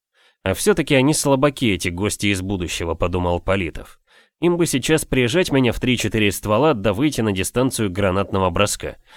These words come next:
И все, привет». Но для этого нужно высунуть нос из-за угла на простреливаемый участок. А у них, видимо, кишка тонка. Хотя с подготовкой вроде бы все в порядке. Генерал покосился на рваные дыры в сиденьях кресел.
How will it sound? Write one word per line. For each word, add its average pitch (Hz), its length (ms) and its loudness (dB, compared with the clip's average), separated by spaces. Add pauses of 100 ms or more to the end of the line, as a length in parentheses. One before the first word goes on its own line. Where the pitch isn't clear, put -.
(200)
И 180 100 -2
все, 123 340 -2 (180)
привет». 98 500 -2 (500)
Но 110 160 0
для 110 160 0
этого 175 260 2
нужно 127 340 2
высунуть 110 460 -2
нос 165 300 0
из-за 117 320 -2
угла 117 400 2
на 87 140 0
простреливаемый 110 920 0
участок. - 580 -6 (180)
А 95 100 -4
у 104 60 0
них, 196 200 2
видимо, 151 340 2
кишка 131 420 -2
тонка. 90 440 -4 (380)
Хотя 104 300 0
с - 60 -2
подготовкой 135 580 0
вроде 165 260 2
бы 151 120 2
все - 160 -2
в - 80 -2
порядке. 101 520 0 (320)
Генерал 107 480 2
покосился 107 640 0
на 98 100 2
рваные 98 380 2
дыры 107 280 0
в - 80 -4
сиденьях 92 460 -4
кресел. - 540 -6